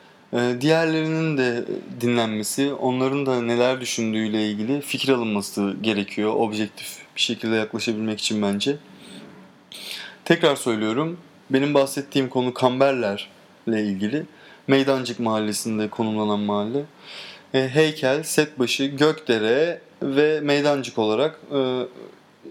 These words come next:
ilerlenebilir. Meydancık'tan aşağıda Haşim İşcan Caddesi'ne kadar dik bir aksta, e, bir caddesi vardır ve bunun dalları vardır,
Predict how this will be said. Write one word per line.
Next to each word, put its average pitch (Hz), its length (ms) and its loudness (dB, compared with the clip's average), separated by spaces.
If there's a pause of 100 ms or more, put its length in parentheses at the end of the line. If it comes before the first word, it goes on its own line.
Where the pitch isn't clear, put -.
(120)
ilerlenebilir. 120 880 0
Meydancık'tan 143 640 0
aşağıda 135 440 0
Haşim 147 360 2
İşcan 123 380 0
Caddesi'ne 110 520 -4
kadar 139 340 0 (360)
dik 175 260 0
bir 123 80 6
aksta, 165 520 2 (560)
e, 131 240 2
bir 139 80 -2
caddesi 135 480 2
vardır 117 420 0 (140)
ve 147 260 2 (140)
bunun 147 340 0 (960)
dalları 135 500 4
vardır, 104 440 -2